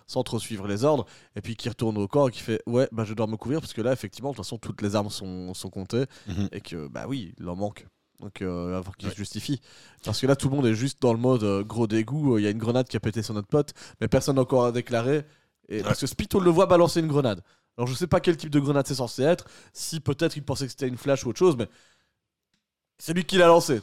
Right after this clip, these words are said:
Speaker 1: Donc, euh,
Speaker 2: Voilà.
Speaker 1: ça, ça va être, oui,
Speaker 2: Donc,
Speaker 1: la
Speaker 2: euh,
Speaker 1: cible.
Speaker 2: on, on verra comment ça, ça se passe. Et, euh, toujours est-il que donc, l'épisode termine comme ça. Moi, pour, euh, donner mon avis, en fait,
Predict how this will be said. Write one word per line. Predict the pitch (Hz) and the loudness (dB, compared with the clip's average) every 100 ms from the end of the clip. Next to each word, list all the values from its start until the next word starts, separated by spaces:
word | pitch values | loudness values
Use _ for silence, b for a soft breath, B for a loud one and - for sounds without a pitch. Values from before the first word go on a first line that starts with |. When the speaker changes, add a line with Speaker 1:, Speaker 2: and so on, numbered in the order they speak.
| - | -4
Speaker 1:
Donc, | 123 143 | 0 4
euh, | 131 131 | 6 6
Speaker 2:
Voilà. | 131 131 | 6 6
Speaker 1:
ça, | 131 | 2
ça | - 117 | -2 -2
va | 113 | 2
être, | 123 - 85 | 2 2 0
oui, | |
Speaker 2:
Donc, | 110 - | 0 2
Speaker 1:
la | - | 2
Speaker 2:
euh, | |
Speaker 1:
cible. | 76 73 73 73 76 _ - | 2 0 -2 -6 -10 _ -4
Speaker 2:
on, | - 110 107 101 | 6 8 8 8
on | 131 | 8
verra | 117 107 113 | 8 8 4
comment | - 92 104 | 2 4 4
ça, | 107 87 82 80 80 78 76 | 4 4 4 4 4 2 2
ça | 131 | 0
se | 135 | 0
passe. | - 104 - - - | -2 0 0 0 -2
Et, | |
euh, | 95 98 87 82 80 80 76 76 | 2 4 4 2 0 0 -2 -4
toujours | - 139 | -2 0
est-il | 107 139 | 0 -2
que | 131 | -2
donc, | 92 90 | 0 0
l'épisode | 135 143 127 139 | -2 0 0 2
termine | 107 98 92 | 0 0 -2
comme | 78 | -2
ça. | - 160 B B B B B B B B - | 0 0 B B B B B B B B 6
Moi, | 117 180 | 6 8
pour, | 151 98 90 | 8 10 8
euh, | 85 | 8
donner | 87 95 | 4 0
mon | 80 | -2
avis, | 82 147 | -4 -2
en | 170 | 0
fait, | - 160 - - | 0 -4 -6 -16